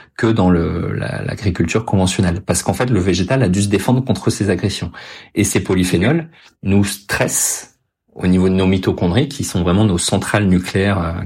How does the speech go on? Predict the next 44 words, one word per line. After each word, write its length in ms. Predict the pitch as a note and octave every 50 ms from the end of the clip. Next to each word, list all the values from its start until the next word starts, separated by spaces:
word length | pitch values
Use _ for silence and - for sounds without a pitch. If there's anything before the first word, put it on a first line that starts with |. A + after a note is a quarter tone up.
| -
qui 80 | - -
sont, 240 | - - A#2 A2+ A2+
pour 160 | - - F2+
moi, 100 | F2+ F2+
c'est 160 | F2+ - F#2
mon 140 | F2+ F2 E2+
dada 400 | E2+ F2 F2+ F#2 G2 G2 F#2+ F2+
scientifique 580 | - - F#2 F2 - - - - - F#2 F#2 -
à, 100 | F2+ F#2+ F2+ F2
à 160 | F2 F2+ F2
ce 80 | F2+ -
niveau-là, 320 | F#2 F#2+ F2+ F2+ C3 D#3+ D#3
mais 80 | A#2
c'est 180 | E2 - - -
un 100 | F2 E2+
autre 140 | E2+ - -
sujet, 260 | - F#2+ F#2+ - E2+
parce 300 | - - - - - -
que 60 | -
c'est 100 | - -
vraiment 200 | F2 F#2 A2 A#2
le, 160 | A2+ F#2+ F#2
moi, 100 | F2+ F#2
j'appelle 220 | F#2+ F#2+ F#2+ F#2+ -
ça 100 | B2 G#2
le 180 | F2 D#2+ - -
hub 160 | G#2+ A2 G2+ F2+
biologique, 540 | E2 F2+ F#2 F#2 F#2+ F#2+ F#2 F2+ E2 -
c'est 140 | - - -
vraiment 340 | F2+ F2+ F#2+ G#2+ A#2+ C3 B2
le, 160 | G#2 F2+ F2
le 120 | F2 F2+ F2
cœur 340 | - - - - C3 B2+ A#2
du 80 | G2+
système 400 | F#2+ - - A2 - - G#2 G2+
d'adaptation, 600 | F#2 F2+ E2+ F2+ F2+ - - F2+ - - E2+ E2+ F2
surtout 320 | - - - - - - A#2
chez 100 | - -
le 60 | G#2+
sportif. 480 | - - - - - - F3+ - - - - - - - - - - - - - _ -
Et, 340 | G#2 G2+ G2+ G2+ F#2+ - -
euh, 460 | E2+ F2+ F2 E2+ E2+ E2 D#2+ - F2+ -
ces 180 | - - E2+
polyphénols 640 | E2 - F2+ F2 F2 - F#2+ A2+ C3+ C#3 A#2 -